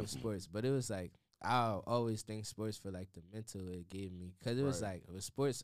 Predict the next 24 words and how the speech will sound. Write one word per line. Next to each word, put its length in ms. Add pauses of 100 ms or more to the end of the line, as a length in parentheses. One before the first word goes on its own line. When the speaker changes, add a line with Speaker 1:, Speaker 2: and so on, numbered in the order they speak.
Speaker 1:
I 100
learned, 240
like, 220
like, 240
everything 440
wasn't 260
always 420
peaches 320
and 160
cream. 340
Like, 180 (680)
it 100
was 160
times 380
where, 100
like, 220
I 140
really 360
doubted 340
myself, 500
and 100
it 80
was 180
like 220